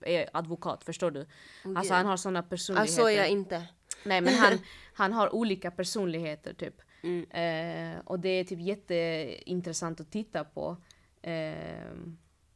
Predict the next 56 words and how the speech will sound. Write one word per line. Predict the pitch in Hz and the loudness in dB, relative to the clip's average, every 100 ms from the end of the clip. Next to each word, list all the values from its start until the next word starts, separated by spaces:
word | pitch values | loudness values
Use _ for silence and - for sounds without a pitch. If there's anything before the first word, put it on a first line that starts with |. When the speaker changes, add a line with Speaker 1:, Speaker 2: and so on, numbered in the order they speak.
| _ - | _ -4
Speaker 1:
och | 185 | -4
så | 180 185 143 - | 0 0 0 -4
att, | - 165 - - - - _ _ _ - | -6 -8 -8 -16 -16 -18 _ _ _ -14
för | - | -2
jag | 208 208 | 4 4
vet | 208 220 | 2 -2
inte, | 220 208 190 175 - _ _ _ | -2 2 2 2 -2 _ _ _
jag | 196 214 | -6 -2
vet | 208 196 | -2 -4
inte | 233 | -6
om | 214 | -6
det | 190 | -6
finns | 190 233 165 | -6 -6 -6
såna | 226 202 | -6 -4
människor | 202 202 196 180 | -4 -4 -4 -4
i | |
verkligheten | 190 196 190 175 180 | -4 -6 -6 -8 -8
också. | - - - - 175 _ _ _ _ - | -10 -12 -12 -12 -14 _ _ _ _ -2
Speaker 2:
Jo, | 208 202 196 | 6 8 8
det | 185 | 4
finns | 180 185 175 | 0 0 0
det. | 180 | -4
Speaker 1:
Eh, | 170 185 190 | -4 -4 -2
ja. | 185 185 196 202 _ _ _ _ | 0 0 0 -4 _ _ _ _
Men | 196 190 | -6 -4
alltså, | 190 190 | -4 -2
det | |
är | 196 | 0
väldigt | 208 185 | 0 0
typ | 180 | -2
så | 214 | -2
här | 196 | -2
intressant | 180 185 180 202 185 | -2 -4 -6 -6 -6
att | 175 | -6
titta | 196 190 175 160 | -10 -8 -8 -8
på | - 170 170 165 165 165 | -6 -4 -2 -4 -6 -6
och | - 175 | -8 -10
sånt. | 185 156 | -8 -8
Och | 175 | -4
sen | 190 | -4
så | 180 | -2
i | 165 | -4
slutet | - 185 165 156 | -4 -6 -6 -8
så | 165 | -12
typ | - 156 | -10 -6
den | 170 | -6
tolfte | 170 180 175 170 | -4 -4 -4 -8
personligheten | - - 170 156 156 160 | -8 -8 -6 -6 -8 -10
han | 160 | -8
har, | 165 151 | -6 -6
det | 151 | -8
är | 147 | -12
typ | - 147 | -12 -12
en | 151 | -10
sån | 160 139 151 | -10 -8 -6
mördare. | 147 151 - - | -6 -8 -10 -12